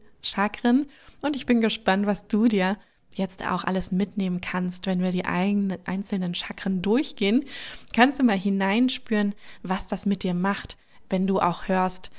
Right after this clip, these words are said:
welche Symptome sich zeigen, wenn die unterschiedlichen Chakren unausgeglichen sind. Da bin ich mal gespannt,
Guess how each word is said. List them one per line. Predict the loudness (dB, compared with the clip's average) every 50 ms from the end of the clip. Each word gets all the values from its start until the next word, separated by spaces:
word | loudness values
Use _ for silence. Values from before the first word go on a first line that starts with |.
| -16 -14 -12
welche | -6 -2 0 2 2 2 0 -2 -4
Symptome | -2 -2 -4 -4 -2 0 0 0 0 0
sich | -2 -4 -6 -10
zeigen, | -10 -6 -4 -2 -2 -2 -2 -4 -4 -2
wenn | -2 -2 -2 -2
die | -4 -4
unterschiedlichen | -6 -6 -4 -4 -4 -4 -4 -6 -6 -8 -12 -10 -8 -8 -6
Chakren | -4 -2 -2 -4 -4 -4 -8 -8 -8 -6 -4
unausgeglichen | -2 -2 -2 -2 -4 -4 -4 -4 -4 -6 -10 -14 -14 -12 -8 -8 -8 -8 -8 -8 -10 -8
sind. | -4 -4 -2 0 0 -2 -4 -8 -18 -20 _ _ _ _ _ _
Da | 4 4 4
bin | 4 4 0
ich | -2 -2
mal | -2 -2 -2 -4
gespannt, | -4 -4 -6 -4 -2 -2 -2 -2 -4 -6 -10